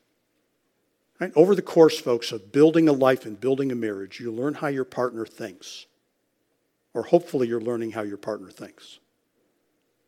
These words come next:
Right? It would be good if you learned how your partner thought. Can I put it that way? It would be good for your marriage if you put a little time and effort into thinking about how your partner thinks. Even if you don't think that way.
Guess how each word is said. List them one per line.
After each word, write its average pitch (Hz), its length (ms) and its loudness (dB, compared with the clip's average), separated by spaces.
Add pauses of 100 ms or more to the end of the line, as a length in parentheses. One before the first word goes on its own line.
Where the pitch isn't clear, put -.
Right? - 180 -14
It 147 100 2
would 147 180 0
be 139 120 0
good 139 380 8
if 120 180 -6
you 120 100 -6
learned 117 220 -6
how 120 100 -2
your 104 160 -4
partner 104 360 -8
thought. - 340 -16 (300)
Can 120 120 -10
I 113 60 -6
put 131 180 -4
it 131 100 -4
that 139 180 0
way? 131 240 -8 (460)
It 139 80 4
would 135 120 6
be 143 120 2
good 180 220 8
for 170 120 -2
your 151 140 4
marriage 117 400 2
if 113 140 -10
you 113 80 -10
put 139 180 -2
a 139 40 0
little 131 220 0
time 120 320 -4
and 120 100 -4
effort 113 340 -4
into 104 180 -10
thinking 120 400 -10
about 107 240 -6
how 117 100 -2
your 104 160 -6
partner 110 340 -8
thinks. 98 360 -14 (360)
Even 196 260 2
if 151 120 4
you 170 80 4
don't 165 200 4
think 180 240 2
that 98 200 -4
way. 90 240 -16